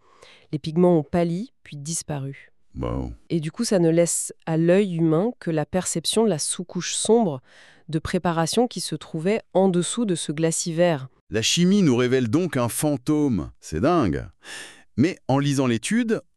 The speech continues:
Speaker 2: on voit que le temps n'est pas le seul coupable de la dégradation de cette œuvre. Les documents mentionnent des interventions humaines, des restaurations anciennes qui font un peu froid dans le dos.
Speaker 1: Ah,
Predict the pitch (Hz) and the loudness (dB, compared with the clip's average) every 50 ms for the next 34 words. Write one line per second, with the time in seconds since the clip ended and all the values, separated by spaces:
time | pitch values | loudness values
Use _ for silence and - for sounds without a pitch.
0 | _ - 113 110 107 113 156 196 - - 113 104 - _ - 185 202 202 151 110 | _ 2 2 4 4 4 2 2 2 2 0 0 0 _ 0 0 2 2 2 2
1 | - - 165 170 165 165 151 - - - 202 196 151 - 127 113 - 165 170 170 | 2 2 0 0 0 -2 -2 -2 0 2 0 0 0 -2 -4 -2 0 0 0 0
2 | 135 107 104 95 92 90 101 95 87 98 92 95 98 - - 180 175 160 - 151 | 2 0 0 0 2 0 0 0 0 0 2 2 0 0 0 0 0 2 2 0
3 | 123 - - 90 82 76 67 64 67 - _ _ - - - - - - - 87 | -2 0 0 -2 0 0 -4 -6 -8 -8 _ _ -20 -20 -20 -20 -20 -10 -2 0
4 | 107 110 123 113 - 135 120 117 113 104 98 92 90 - - 165 175 190 175 143 | 2 2 2 2 2 2 4 4 4 4 2 2 0 0 0 0 2 2 2 2
5 | 123 110 113 98 - 120 107 104 107 - - - 185 180 180 175 165 131 104 87 | 2 0 0 0 0 0 2 2 0 0 2 2 2 4 4 4 4 2 2 0
6 | 73 60 - _ - - - - - 76 80 90 85 98 101 - - 107 92 95 | 0 -2 -6 _ -20 -20 -20 -12 -4 0 2 2 4 2 0 2 0 0 0 2
7 | - - 98 92 90 101 123 131 - - - 165 175 156 120 113 - - 98 92 | 0 0 0 2 2 2 0 0 0 0 0 0 0 0 -2 -2 -2 0 0 0
8 | 95 85 127 123 - - - 120 127 143 143 131 120 117 117 123 131 123 107 92 | 2 2 0 0 0 -2 0 2 2 4 4 4 2 2 4 4 4 2 2 -2
9 | _ _ _ _ - 156 160 160 - | _ _ _ _ -2 0 0 0 -2